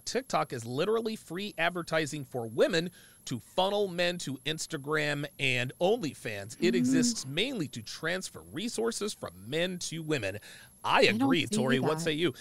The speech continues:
Speaker 1: Well, of course, you don't see that because that's not what you use it for. But Slam Bright is absolutely right. TikTok is, TikTok is like, it's the video version of, of, of Instagram. Girls can get on there and they can do all these little TikTok dances. "Oh, by the way,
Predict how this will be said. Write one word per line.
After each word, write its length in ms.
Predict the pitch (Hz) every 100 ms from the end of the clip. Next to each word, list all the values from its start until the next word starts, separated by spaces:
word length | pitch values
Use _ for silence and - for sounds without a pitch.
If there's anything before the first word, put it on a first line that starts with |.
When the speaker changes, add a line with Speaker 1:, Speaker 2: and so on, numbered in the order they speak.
| - -
Speaker 1:
Well, 260 | 226 185 160
of 140 | 165
course, 240 | 220 214 -
you 220 | 127 233
don't 180 | 151 104
see 200 | - 107
that 220 | 107 127
because 300 | 139 156 120
that's 320 | 120 131 -
not 260 | 143 131 -
what 140 | 131 123 113
you 140 | 165
use 340 | 143 123 247 226
it 120 | 104
for. 320 | 147 98 - - - -
But 140 | 143
Slam 340 | - 156 196 156
Bright 180 | 139
is 140 | 123 123
absolutely 640 | 156 175 160 147 131 104
right. 320 | 113 220 185 - - - - -
TikTok 500 | 226 - 196 170 -
is, 240 | 156 127 110 180 - -
TikTok 460 | 240 - 202 180
is 160 | 165 131
like, 220 | 139 143 -
it's 140 | 156 -
the 100 | 135
video 400 | 131 240 147 120
version 540 | 113 120 120 127 127 135
of, 600 | 139 127 120 117 110 - -
of, 360 | 135 120 113 -
of 140 | 127
Instagram. 640 | 156 339 - 127 117 87 90 - - -
Girls 260 | 147 220 233
can 100 | 165
get 120 | 175
on 140 | 214 208
there 140 | 185 190
and 80 |
they 60 | 160
can 160 | 156 135
do 160 | 170
all 120 | 175 170
these 160 | 160
little 200 | 151 165 123
TikTok 480 | 220 262 143 107
dances. 400 | - 107 - 151 -
"Oh, 120 | 208
by 180 | 220 226
the 120 | 208
way, 360 | 196 226 160